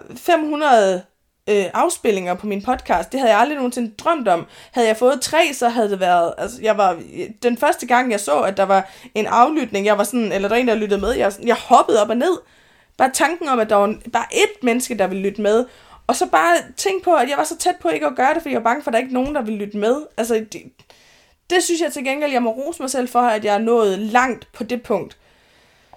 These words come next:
Jeg har ikke den samme frygt mere.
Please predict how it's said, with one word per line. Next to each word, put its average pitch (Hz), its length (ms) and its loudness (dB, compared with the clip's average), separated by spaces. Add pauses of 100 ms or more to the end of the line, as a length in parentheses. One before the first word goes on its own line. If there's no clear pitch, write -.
(120)
Jeg 247 120 0
har 277 260 4
ikke 262 520 -2 (600)
den 226 140 0
samme 240 680 0 (240)
frygt - 600 -2
mere. 160 400 -4